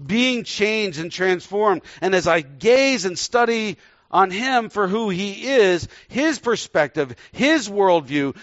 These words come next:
start to seep down into my soul, right? And start to re-, and I start to react more and more to life and to people as he does. This is truth, people. When someone slanders me then, or hits me, or hates me,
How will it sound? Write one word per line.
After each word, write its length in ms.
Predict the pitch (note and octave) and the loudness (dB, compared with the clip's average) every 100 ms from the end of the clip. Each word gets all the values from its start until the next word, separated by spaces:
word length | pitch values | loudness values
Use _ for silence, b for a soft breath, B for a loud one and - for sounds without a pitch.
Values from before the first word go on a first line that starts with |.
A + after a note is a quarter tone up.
| B | B
start 280 | - B3 A3+ | -4 -2 0
to 100 | G3+ | -2
seep 560 | - - D4+ D4+ F#3+ | -2 -2 0 0 -2
down 340 | F#3 B3 B3+ A#3+ | 0 0 0 -4
into 280 | A#3+ A#3 | -6 -6
my 220 | G#3+ G3 F#3 | 0 2 2
soul, 800 | - - B3 B3 F3+ C#3+ B2+ _ b b | -2 4 6 8 6 0 -6 _ b b
right? 340 | E3 F#3 A#3+ - B - | 0 2 2 -4 B -6
And 140 | F#3 | -6
start 300 | - B3 A3+ | 0 2 2
to 100 | G#3 | 2
re-, 380 | F#3 F3+ F#3 A3 | 0 -2 -2 0
and 200 | G3 F#3 | 2 2
I 80 | F#3+ | 2
start 220 | A#3 A3+ | 0 -2
to 80 | G3+ | -4
react 520 | G3 A3 B3+ A#3+ F3+ | 0 4 4 2 -4
more 360 | F3 A#3 C4 A#3 | -10 -4 0 0
and 100 | G3+ | -2
more 360 | G#3+ A#3+ G3 | 0 2 2
to 220 | - - | -2 -6
life 400 | G3+ G#3 B3+ A#3 - b | 0 2 2 0 -6 b
and 120 | E3+ D#3+ | -10 -6
to 80 | F#3 | -6
people 420 | F#3 C#4 A#3 G3 | -4 -4 0 2
as 180 | F3+ - | 2 0
he 140 | G#3 | -8
does. 640 | D#3+ B3 C#4 A#3 F#2+ - _ _ _ _ _ _ _ _ _ _ | 0 2 4 0 -6 -20 _ _ _ _ _ _ _ _ _ _
This 300 | D#3 C4 - | -4 -2 0
is 160 | F#3+ - | -4 -4
truth, 460 | - D4+ C#4 - | -2 2 0 -2
people. 380 | B2+ A2 - C#2+ _ _ _ _ _ _ _ _ _ _ _ _ _ _ _ _ _ _ _ _ | -10 -14 -14 -20 _ _ _ _ _ _ _ _ _ _ _ _ _ _ _ _ _ _ _ _
When 160 | F3 G3+ | -4 0
someone 400 | B3+ D4 D4 B3 | 0 2 0 0
slanders 760 | - A3+ C4 D4 C#4+ C#4+ G#3+ | -4 0 0 2 2 0 0
me 260 | C#4 C#4+ C#4 | -2 -2 2
then, 360 | B3+ C4+ C#4+ | 4 4 4
or 140 | A#3 D3 | 2 2
hits 320 | C#4 D4+ G3 | 0 -2 -4
me, 160 | C#4 | 0
or 100 | G3 | 2
hates 320 | D3+ C4+ D#4 G#3 | 2 0 0 -2
me, 240 | C4+ B3+ | -6 -6